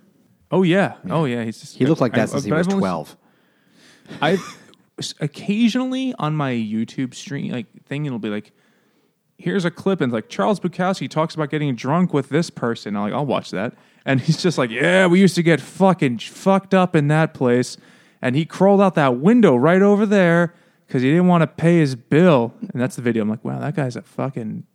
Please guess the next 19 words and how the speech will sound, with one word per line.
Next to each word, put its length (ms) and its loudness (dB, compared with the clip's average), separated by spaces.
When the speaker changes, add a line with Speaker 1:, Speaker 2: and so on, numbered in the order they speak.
Speaker 1:
he's 180 -10
a 60 -8
pip." 320 -12
<laughs> 320 -10
He's 320 0
just, 260 -8
he's 160 -6
just 200 -6
a 40 -4
Speaker 2:
What's 120 -8
a 20 -4
Speaker 1:
dis-, 160 -6
Speaker 2:
pip? 120 -12
Speaker 1:
he's 120 -2
just 220 -6
a 60 -4
degenerate. 680 0
<laughs> 0 -
He's 200 0